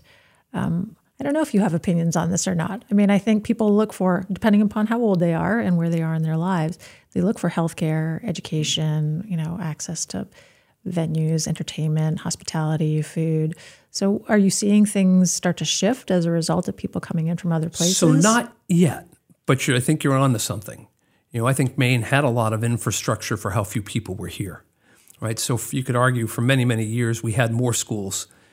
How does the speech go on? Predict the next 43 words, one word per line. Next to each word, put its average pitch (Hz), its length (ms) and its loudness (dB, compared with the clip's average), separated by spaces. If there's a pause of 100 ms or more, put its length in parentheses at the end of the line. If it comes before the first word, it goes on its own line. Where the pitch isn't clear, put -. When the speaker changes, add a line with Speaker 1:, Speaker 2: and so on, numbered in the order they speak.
(220)
Speaker 2:
than 123 120 2
we 117 80 0
really 110 260 0
needed. 117 280 2
Now 120 160 2
they're 120 100 0
filling 117 340 0
up. - 260 -2 (160)
You 117 80 -6
know, 101 60 -6
we 104 100 -6
had 113 200 -2
more 117 200 -2
hospital 110 420 -2
beds 98 300 -4
than 104 120 -6
we 98 220 -8 (100)
really 98 260 -8
needed. 98 280 -10
Now 104 180 -8
they're 98 180 -12 (240)
more 104 160 -6
closer - 340 -10
to - 80 -12
capacity. - 680 -12 (540)
Um, 101 140 -8
we 110 100 -6
kinda 107 280 -4
had, 107 120 -2
I 110 60 -2
called 120 240 0
it 113 60 -6
the 117 100 0
Noah's 120 580 0
Ark 110 400 -2 (460)
of, 113 200 -4
of 127 200 0
life. 120 320 0
There 117 120 -2
was 120 200 0 (160)
two 202 240 6
of 156 80 8
everything, 123 480 4